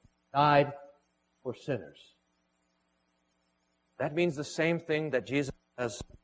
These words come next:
"My peace I give to you."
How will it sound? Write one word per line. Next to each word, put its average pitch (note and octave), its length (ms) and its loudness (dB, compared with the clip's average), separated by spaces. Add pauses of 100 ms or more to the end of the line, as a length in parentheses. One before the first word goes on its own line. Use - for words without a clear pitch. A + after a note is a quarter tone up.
(1160)
"My E3+ 320 4
peace - 680 -4 (680)
I A#2+ 140 -2
give C3 300 0
to G2+ 100 -12
you." D#2+ 160 -14